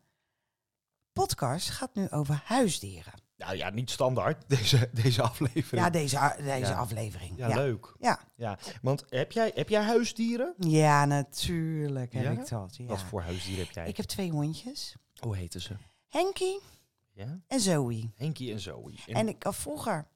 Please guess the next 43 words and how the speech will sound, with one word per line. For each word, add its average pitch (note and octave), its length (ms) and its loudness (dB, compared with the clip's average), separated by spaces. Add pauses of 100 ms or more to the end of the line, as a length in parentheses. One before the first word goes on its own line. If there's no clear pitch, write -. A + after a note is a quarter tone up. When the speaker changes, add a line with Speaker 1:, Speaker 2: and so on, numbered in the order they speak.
(240)
Speaker 1:
had F3 180 -4
ik - 180 -6
Henkie, C4 520 -4 (240)
die A#2+ 100 -16
heb B2 100 -6
ik B2 80 -10
nog A2 100 -8
steeds, B3+ 420 -2 (160)
en C4 120 2
Harry. C#3+ 420 2 (560)
Speaker 2:
<laughs> - 320 -8
Harry. A#2 220 -4
Speaker 1:
Maar A3+ 200 6
Har, C#4+ 560 6 (260)
die A3 160 -6
is F3+ 100 0
overleden, D3+ 680 -2
drie - 240 -8
Speaker 2:
Ja. G3 60 -2
Speaker 1:
jaar F3+ 160 0
geleden. F3+ 460 -2 (540)
En G3 140 -4
nou G3 240 0
heb F#3 100 -2
ik F3+ 280 -6
Zoe, F#3 500 0 (280)
heb E3+ 140 -6
ik, E3 260 -8 (120)
en D#3 420 -4
die D3 120 -8
heb D#3 100 -6
ik D3+ 80 -10
nu D3+ 120 -6
twee C#3 220 -6
jaar, C#3 200 -2
die D3+ 100 -4
heb C3 100 -6
ik - 80 -18
gekregen. F3+ 640 -4
Dat C3+ 100 -8
is C3 60 -8
een C#3 100 -8
Pomperiaan. F3 640 2